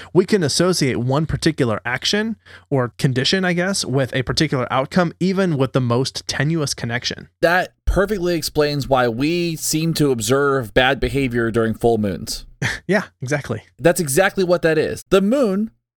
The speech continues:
Speaker 2: a celestial body, is nowhere near the planet to cause behavior in organisms. But we tend to see, like, "Oh,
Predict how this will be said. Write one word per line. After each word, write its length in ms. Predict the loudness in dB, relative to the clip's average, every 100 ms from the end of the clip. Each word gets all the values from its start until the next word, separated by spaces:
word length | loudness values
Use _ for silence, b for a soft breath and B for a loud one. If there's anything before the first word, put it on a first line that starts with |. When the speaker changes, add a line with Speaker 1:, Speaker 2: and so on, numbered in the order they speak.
| -2
Speaker 2:
a 60 | 0
celestial 600 | 2 2 2 0 0 2
body, 480 | 2 2 0 -4 -8 _ _ _ 2
is 280 | 2 2
nowhere 540 | 0 2 2 2 2 2
near 300 | 0 2 2
the 120 | 0
planet 500 | 2 2 2 0 -4 _ _ _
to 100 | -2
cause 520 | 0 2 2 4 2 2
behavior 640 | 0 0 0 2 0 0 _ _ _ _ _ _ _ _ _ -2
in 200 | 0 2
organisms. 540 | 2 2 2 0 -4
But 540 | 2 4 4 -2 -10 -12 _ _
we 120 | -6 0
tend 240 | 0 0
to 80 | -2
see, 280 | 0 0 2
like, 220 | 0 2
"Oh, 340 | 2 4 0